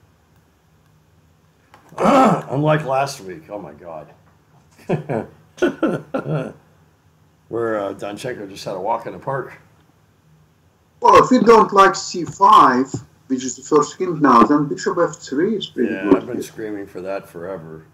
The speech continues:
Speaker 1: He could even do bishop F one. <clears throat> But
Speaker 2: Yeah, yeah.
Speaker 1: I think F three is a little sharper. Yes. Yeah,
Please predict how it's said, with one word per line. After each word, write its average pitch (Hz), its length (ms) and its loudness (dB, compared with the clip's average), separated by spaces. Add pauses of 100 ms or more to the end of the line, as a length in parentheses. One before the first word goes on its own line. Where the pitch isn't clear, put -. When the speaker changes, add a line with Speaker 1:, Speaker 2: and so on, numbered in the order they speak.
(200)
Speaker 1:
He 208 80 -10
could 196 160 -8
even 127 240 -4
do 107 120 -14
bishop 110 340 -12
F 98 180 -10
one. 135 340 -6 (360)
<clears throat> - 320 -20
But 226 640 4 (1600)
Speaker 2:
Yeah, 285 280 6 (380)
yeah. 175 220 -10 (2250)
Speaker 1:
I 127 100 -8
think - 360 -18
F 76 80 -20
three 78 400 -20
is 76 240 -20
a 147 100 -10
little - 300 -10
sharper. 92 640 -12 (440)
Yes. 131 460 -8 (640)
Yeah, 135 360 -6